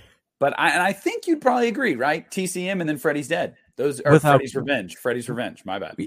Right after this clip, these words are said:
Speaker 2: Without
Speaker 1: Um,
Speaker 2: question,
Speaker 1: <clears throat>
Speaker 2: Freddy. Yeah, T C M and Freddy's Revenge. Without question. Uh, I, I'm really bummed out that I wasn't able to pick Texas Chainsaw Massacre two. If I could have had one Texas Chainsaw Massacre movie make it that didn't, it would have been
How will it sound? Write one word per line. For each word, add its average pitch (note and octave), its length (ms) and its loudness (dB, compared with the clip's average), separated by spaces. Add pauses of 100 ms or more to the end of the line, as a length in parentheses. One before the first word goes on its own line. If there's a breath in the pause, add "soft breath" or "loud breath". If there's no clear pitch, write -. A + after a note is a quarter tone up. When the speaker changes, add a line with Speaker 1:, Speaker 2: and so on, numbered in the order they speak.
(120)
Speaker 2:
Without D#3+ 320 6
Speaker 1:
Um, - 40 -6
Speaker 2:
question, B2+ 480 0
Speaker 1:
<clears throat> B2 40 -8
Speaker 2:
Freddy. A2+ 360 -2
Yeah, G#2+ 280 0
T C#3 140 0
C C3+ 140 -2
M A#2+ 80 0
and A2 100 -4
Freddy's A2+ 260 -2
Revenge. G2+ 380 -8
Without C3 240 4
question. - 640 -4
Uh, G#2+ 240 -2 (420 loud breath)
I, A3 160 8
I'm A3 240 6
really B3+ 220 6
bummed E3 380 2
out C3+ 340 4
that A#2+ 200 0
I A#2 100 2
wasn't B2 300 0
able B2+ 160 -2
to A#2+ 40 -2
pick C3+ 240 -4
Texas B2+ 340 -6
Chainsaw B2 380 -4
Massacre A#2+ 320 -4
two. B2+ 320 0
If B2+ 160 -4
I D#3 140 6
could E3 160 0
have C#3 120 2
had C#3 340 -2
one C#3 260 -2
Texas - 340 -6
Chainsaw C3+ 320 -4
Massacre C3 480 -4
movie B2+ 320 -4
make A#2+ 300 -4
it C3 100 -8
that A#2 140 -10
didn't, B2+ 260 -4
it A#2+ 80 -4
would A#2+ 120 -2
have A2+ 60 -6
been A#2 200 -6